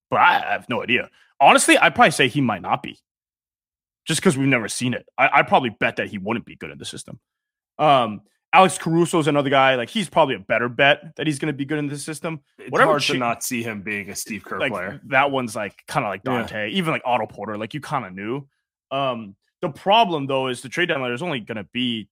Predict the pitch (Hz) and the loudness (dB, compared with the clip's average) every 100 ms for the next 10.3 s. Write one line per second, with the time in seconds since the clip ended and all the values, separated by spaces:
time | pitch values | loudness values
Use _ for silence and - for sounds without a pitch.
0 | - 117 - 123 120 117 113 110 - 117 | -18 -20 -10 -6 -4 -4 -6 -8 -12 -16
1 | - 127 185 156 107 85 - 120 110 98 | -14 -12 -10 -8 -10 -12 -12 -10 -6 -6
2 | 101 - 80 - 78 76 - - 85 - | -6 -8 -12 -10 -10 -10 -12 -16 -14 -14
3 | - 151 - 101 - 107 104 92 90 110 | -2 0 0 -6 -8 -4 -4 -6 -10 -8
4 | 113 104 - - _ - 151 185 131 - | -4 -6 -8 -20 _ -2 0 2 -2 -6
5 | 135 123 113 110 104 - 120 104 107 110 | -10 -4 -2 -2 -8 -4 -4 -4 -4 -6
6 | - 87 101 87 92 92 82 78 - 92 | -8 -14 -14 -14 -14 -14 -14 -16 -18 -16
7 | 101 87 - 135 113 131 156 143 135 123 | -16 -12 -6 -2 0 0 4 4 4 0
8 | - _ _ _ _ _ _ _ _ _ | -6 _ _ _ _ _ _ _ _ _
9 | _ - 139 190 220 202 160 165 170 160 | _ -6 2 6 6 6 2 4 6 4
10 | 143 - | 0 -8